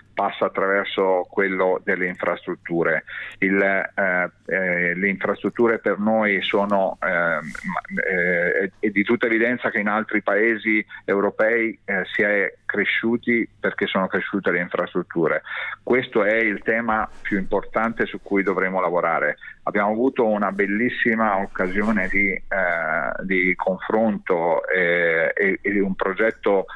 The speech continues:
nascerà insieme all'Istituto del Credito Sportivo. Eh, Andrea Bodi ci ha in qualche modo, eh, il Presidente del Credito Sportivo, ci ha in, in qualche modo ad-, eh, indicato come quelli che stanno lavorando meglio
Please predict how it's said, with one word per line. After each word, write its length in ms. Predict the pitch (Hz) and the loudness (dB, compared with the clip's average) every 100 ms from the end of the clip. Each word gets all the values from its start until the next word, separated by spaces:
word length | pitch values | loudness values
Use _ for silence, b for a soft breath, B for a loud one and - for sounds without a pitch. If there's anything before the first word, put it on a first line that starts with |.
| B | B
nascerà 680 | 95 95 - 98 104 101 80 B B B | -4 -2 0 0 2 0 -2 B B B
insieme 460 | 92 92 - 104 | -8 -4 -2 0
all'Istituto 640 | 98 95 92 92 - 107 107 | 0 -2 -4 -8 -2 0 2
del 120 | 92 | 0
Credito 360 | - 104 101 98 | 0 -2 -2 -4
Sportivo. 720 | - 92 - 117 123 131 131 B B B | -2 -4 -2 0 2 2 2 B B B
Eh, 80 | 95 | -2
Andrea 680 | 98 95 92 104 107 110 104 | 0 2 0 -2 0 2 4
Bodi 340 | 120 110 98 | 2 2 -2
ci 140 | - | -2
ha 440 | 104 104 95 92 90 | 0 2 0 0 -4
in 120 | 95 | -4
qualche 280 | 107 98 101 | -2 -2 -2
modo, 560 | 104 120 110 104 95 - B - | 0 0 2 0 0 -6 B -6
eh, 920 | 95 95 90 90 87 90 87 82 87 - 87 | 0 2 2 0 0 0 0 0 -2 -4 -6
il 100 | 95 - | -6 -4
Presidente 420 | 98 - 95 - | -6 -2 -2 -2
del 80 | 90 | -2
Credito 320 | 98 90 95 | -2 -2 -4
Sportivo, 560 | - 90 - 107 95 | -2 -6 0 2 2
ci 140 | 85 104 | 0 0
ha 320 | 101 98 - | 0 0 -2
in, 380 | - 101 92 95 92 | -4 -4 -2 -4 -4
in 160 | 104 101 | -2 -2
qualche 280 | 95 101 104 | 0 -2 0
modo 400 | 101 117 113 104 | 0 0 2 0
ad-, 120 | 92 - - - | 0 -6 -16 -4
eh, 300 | 101 98 95 | 0 0 -2
indicato 580 | 98 104 - 127 131 | -4 -2 0 -2 0
come 520 | 120 107 107 107 104 - B B - | -2 0 0 0 -2 -4 B B -4
quelli 360 | 117 117 120 | 0 0 0
che 180 | 120 107 | 0 -2
stanno 340 | - 104 104 98 | 0 -2 0 0
lavorando 520 | 98 107 113 117 107 | 2 2 0 -2 -2
meglio 680 | 110 120 127 120 127 127 - | -2 -2 -2 2 2 2 -4